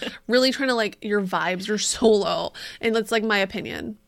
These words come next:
Speaker 1: You're just so low vibration. I, I just can't even answer that.
Speaker 2: Y-, yeah, and they just ignore him and basically are like, "No,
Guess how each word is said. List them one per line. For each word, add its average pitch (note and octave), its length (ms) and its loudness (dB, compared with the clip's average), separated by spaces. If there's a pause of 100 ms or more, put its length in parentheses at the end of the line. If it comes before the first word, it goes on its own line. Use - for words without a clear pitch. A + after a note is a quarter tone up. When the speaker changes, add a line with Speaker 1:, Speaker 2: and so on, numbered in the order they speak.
(160)
Speaker 1:
You're G3+ 160 0
just G#3+ 200 -4
so F#3 280 0
low D#3 440 -2
vibration. D3+ 800 -6
I, C3+ 320 -4
I C#3 100 -2
just D3 160 -10
can't D#3+ 160 -6
even D#3+ 140 -8
answer F3+ 240 -8
that. C#3 280 -8 (420)
Speaker 2:
Y-, F3 80 -10 (120)
yeah, F3+ 360 -4
and F#3+ 120 -4
they F#3+ 60 0
just F3+ 180 -4 (440)
ignore F3+ 500 0
him C#4+ 300 -2
and G#3+ 400 -4
basically F#3+ 460 -4
are F3+ 120 -4
like, E3+ 320 -10
"No, E3+ 540 -8